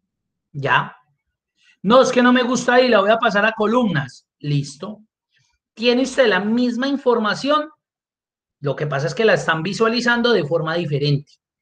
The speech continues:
Pero es la misma, la misma información. Ahí no cambia. Obvio, si a mí me dicen cuál es mejor, pues para mí, eh, para mi opinión,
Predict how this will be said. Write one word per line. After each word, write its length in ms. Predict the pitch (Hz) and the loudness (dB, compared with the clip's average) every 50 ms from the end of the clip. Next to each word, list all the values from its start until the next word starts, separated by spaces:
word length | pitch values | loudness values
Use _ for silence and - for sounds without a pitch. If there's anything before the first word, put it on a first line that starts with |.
| _ _ _ _ _ _ _ _ _ _ _ _ _ _ | _ _ _ _ _ _ _ _ _ _ _ _ _ _
Pero 200 | - 185 180 170 | -4 -2 0 0
es 80 | 170 180 | 0 0
la 120 | 196 202 | 0 0
misma, 640 | 214 220 233 254 262 247 208 226 233 233 233 233 - - | 2 2 2 2 2 0 0 -2 -2 -2 -4 -6 -8 -8
la 200 | 160 160 156 160 | -4 -2 -2 -2
misma 280 | 165 160 151 147 175 196 | -2 -4 -4 -4 -4 -4
información. 640 | 185 143 170 156 147 139 127 - 170 165 143 143 - _ _ _ _ _ _ _ - - - - | -2 0 0 0 0 -2 -4 -4 -4 -4 -4 -4 -6 _ _ _ _ _ _ _ -20 -20 -6 -2
Ahí 220 | 180 185 190 190 | 0 0 0 0
no 180 | 196 214 220 214 | 0 0 0 0
cambia. 500 | - 254 240 202 156 143 131 131 - - _ _ _ | 2 2 2 4 2 0 -2 -4 -8 -16 _ _ _
Obvio, 600 | 180 190 226 220 185 156 135 120 113 - - _ _ _ _ _ _ | 4 6 8 8 8 6 2 -4 -6 -12 -20 _ _ _ _ _ _
si 220 | - - - 196 | -20 -10 -6 -4
a 80 | 175 170 | -4 -4
mí 160 | 175 165 165 | -4 -8 -8
me 100 | 180 190 | -6 -4
dicen 560 | 202 208 214 208 - - 214 208 208 208 208 - _ _ _ _ _ | -2 -2 -2 -4 -4 -6 -6 -6 -6 -8 -10 -14 _ _ _ _ _
cuál 380 | - 196 190 175 175 175 180 | -4 0 2 4 4 4 2
es 240 | 190 208 202 180 185 | 2 0 -2 -2 -4
mejor, 460 | 214 214 214 196 - 233 262 269 262 - | -4 -4 -4 -2 4 4 4 4 4 2
pues 160 | 202 165 147 | -4 -4 -4
para 260 | - - 143 143 143 | -4 -4 -4 -2 -2
mí, 540 | 143 143 135 135 135 135 135 143 151 147 147 _ _ _ _ _ _ _ _ _ _ | -4 -4 -6 -6 -8 -8 -8 -8 -8 -10 -12 _ _ _ _ _ _ _ _ _ _
eh, 480 | - 170 170 170 170 175 180 - - 143 | -12 -8 -8 -6 -6 -6 -8 -8 -8 -2
para 180 | - 165 160 156 | 0 0 2 0
mi 140 | 165 160 156 | 0 0 -2
opinión, 520 | 147 147 147 143 143 160 175 165 139 - | 0 0 0 2 2 4 4 4 2 0